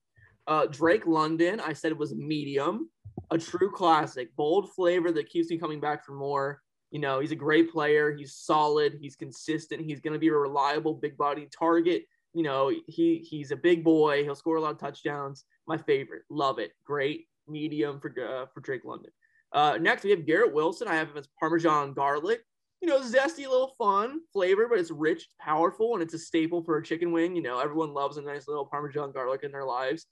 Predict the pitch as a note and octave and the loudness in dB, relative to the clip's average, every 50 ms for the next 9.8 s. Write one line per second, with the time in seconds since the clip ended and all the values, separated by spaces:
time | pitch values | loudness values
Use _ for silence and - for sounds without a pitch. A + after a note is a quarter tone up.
0 | _ _ _ _ _ - C#3 C#3+ C#3 C3+ A#2 F#2+ - _ _ - E3 F3 D#3 C#3+ | _ _ _ _ _ -2 0 2 2 2 0 -2 -4 _ _ 2 2 2 2 0
1 | C3+ C#3+ D3+ E3+ F#3+ F3 D#3 D#3 D#3+ E3 D#3+ E3 - E3 D#3+ D#3+ D#3+ - _ _ | -2 2 2 2 2 2 0 0 0 -2 -2 0 0 0 0 0 -2 -10 _ _
2 | _ D#3+ D3+ D3 C#3+ C#3+ D3 D3 - E3 D#3+ F3 F#3 F3 - D3 E3 D#3+ D3+ - | _ -10 -10 -8 -10 -10 -12 -8 -6 -2 0 0 0 -2 -4 -8 -8 -8 -10 -10
3 | _ D#3+ D3 C#3+ C#3+ - - - D3+ D3+ D3+ C3+ C#3 C3+ D3+ D#3 D#3 D3 C#3+ C3+ | _ -10 -8 -8 -8 -8 -6 -6 -6 -6 -6 -8 -8 -6 -6 -6 -6 -6 -6 -6
4 | C#3 C#3 C#3 C3+ - - D3 C#3+ C#3 C3+ C3 C3+ D3 E3+ G3 A3 - _ _ _ | -4 -4 -4 -4 -6 -6 -8 -8 -6 -4 -4 -2 -2 -2 -2 -4 -6 _ _ _
5 | _ _ _ _ _ _ _ C3+ C3+ B2+ C3+ C3+ D3 D3 D3+ D#3 D3+ D#3 D3 D#3 | _ _ _ _ _ _ _ -6 -4 -2 -2 -4 -6 -8 -6 -4 -4 -4 -4 -4
6 | C#3+ C#3+ C#3 C#3 D3 D3+ D3+ B2+ - - C#3 - - D3 D3+ C#3+ C#3 - C#3+ B2 | -4 -2 -2 -2 -2 -2 -4 -6 -6 -8 -10 -8 -6 -2 -2 -2 -2 -4 -6 -8
7 | A#2+ A#2 - - - C#3+ C#3 C3+ C3 B2 A#2+ G2+ A2+ C3 D#3 D#3 D3 D#3 E3 D3+ | -8 -8 -12 -12 -6 -4 -4 -2 -2 -2 -4 -4 -6 -8 -8 -8 -6 -4 -4 -4
8 | D#3+ D3+ D3 C#3 - C#3+ C#3+ D3 C#3+ C#3+ C#3 C3+ C3+ C3 C3 C3+ C3 C3 - - | -2 -4 -8 -6 -4 -4 -4 -4 -4 -4 -4 -4 -4 -4 -4 -6 -8 -10 -10 -10
9 | B2+ B2+ C3 - _ _ _ _ _ _ _ - D3+ D#3 D#3 D3 | -12 -12 -12 -12 _ _ _ _ _ _ _ -2 2 2 2 2